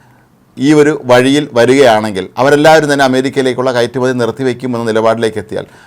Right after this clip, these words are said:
അമേരിക്കയിലെ പല വ്യവസായങ്ങളും നിർണായകമായ പ്രതിസന്ധിയെ നേരിടേണ്ടി വരും എന്നാണ് കരുതപ്പെടുന്നത്. കാരണം അമേരിക്കയിൽ ഒരുപാട് വ്യവസായങ്ങളുണ്ടെങ്കിൽ പോലും ഇതിനായി ഉപയോഗിക്കുന്ന അസംസ്കൃത വസ്തുക്കൾ പലപ്പോഴും മറ്റു പല രാജ്യങ്ങളിൽ നിന്നുമാണ് കയറ്റുമതി ചെയ്യപ്പെടുന്നത്. ഉദാഹരണത്തിന് ഓട്ടോമൊബൈൽ മേഖലയിലെ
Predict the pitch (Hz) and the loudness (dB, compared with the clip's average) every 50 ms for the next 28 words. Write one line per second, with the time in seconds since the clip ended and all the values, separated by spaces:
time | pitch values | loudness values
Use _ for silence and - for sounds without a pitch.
0 | - - - 123 139 147 151 143 - 135 131 135 143 143 - 135 127 151 185 175 | -16 -8 -4 0 0 0 0 0 0 -2 0 0 -2 -2 0 0 2 2 2 0
1 | 143 131 120 117 131 120 117 113 117 113 117 113 110 104 113 120 120 123 123 120 | 0 0 0 0 0 0 0 0 -2 -4 -4 -4 -4 -4 -2 0 0 0 0 0
2 | 120 120 117 117 - 104 104 104 - 120 113 110 117 110 107 107 104 107 110 110 | -4 -4 -4 -4 -4 -4 -6 -4 -4 -6 -6 -4 -4 -4 -4 -4 -4 -2 -2 -2
3 | 107 107 107 98 98 95 104 104 - - 104 98 95 92 92 95 95 _ _ - | -2 -2 -2 -2 -2 -4 -4 -8 -14 -14 -12 -8 -6 -6 -6 -8 -12 _ _ -12
4 | - 90 85 87 98 92 98 95 90 92 98 - _ _ _ - _ - 127 131 | -12 -10 -6 -6 -8 -8 -8 -10 -10 -12 -12 -14 _ _ _ -14 _ -2 0 2
5 | 139 127 127 127 135 156 156 156 151 151 147 147 147 - - 135 131 139 131 143 | 4 4 4 4 2 2 0 0 0 0 0 0 -2 -4 -2 -2 -2 2 2 4
6 | 147 143 147 143 131 117 120 123 120 - 139 139 143 147 143 131 127 123 127 127 | 4 4 4 4 2 4 2 2 0 2 0 0 2 0 -2 -2 -2 -2 -4 -4
7 | 123 120 113 - 107 95 92 95 - - _ _ _ - 156 180 196 202 202 185 | -4 -6 -6 -4 -4 -4 -4 -6 -12 -14 _ _ _ 2 4 4 6 6 4 4
8 | 160 147 147 143 - - 131 131 120 117 - 139 143 147 - - 139 135 127 113 | 4 4 4 2 2 0 -2 0 -2 -2 -2 -6 -8 -8 -8 -6 -4 -2 -2 -2
9 | 107 - - - 110 104 104 107 - 95 - 110 113 - 127 110 104 - - 147 | -2 -4 -6 -8 -8 -4 -4 -4 -4 -4 -4 -6 -6 -4 -4 -6 -6 -4 -2 0
10 | 131 120 117 113 110 - 110 110 107 107 107 110 110 110 107 104 104 98 98 98 | 0 0 0 -2 -4 -4 -4 -2 -2 0 -2 -4 -6 -8 -6 -8 -8 -8 -8 -8
11 | 95 92 90 87 87 87 85 - - 92 92 92 - 101 98 95 90 90 87 87 | -6 -6 -6 -6 -8 -12 -14 -12 -8 -6 -6 -6 -6 -6 -6 -6 -6 -4 -6 -6
12 | 85 - 85 85 82 82 85 - - _ _ _ _ _ - 147 175 190 190 185 | -6 -8 -10 -10 -10 -12 -16 -16 -18 _ _ _ _ _ 0 2 4 4 4 4
13 | 180 175 165 160 170 165 208 208 190 190 190 185 175 - 143 139 135 131 143 139 | 4 4 6 6 6 6 6 4 6 4 4 2 2 0 0 0 2 2 4 2
14 | 127 120 117 120 120 131 | 2 2 2 2 0 -2